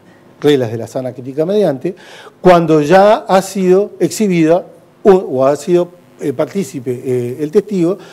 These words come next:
de un reconocimiento por fotografía. Es un dato a tener en cuenta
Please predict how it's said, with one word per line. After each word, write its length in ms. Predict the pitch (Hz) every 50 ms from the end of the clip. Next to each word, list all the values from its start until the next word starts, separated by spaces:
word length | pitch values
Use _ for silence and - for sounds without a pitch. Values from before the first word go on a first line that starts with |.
| - -
de 160 | - 151 180 170
un 120 | 165 170
reconocimiento 640 | 175 190 202 196 165 - - 135 131 127 127 139
por 140 | 127 123 113
fotografía. 580 | - 127 110 117 113 113 - - 196 135 - - - - - - - _
Es 140 | - 127 -
un 100 | 165 170
dato 240 | 175 170 165 - 151
a 60 | 127
tener 260 | - 147 160 175 185
en 120 | 190 196 190
cuenta 420 | 196 233 220 214 208 247 240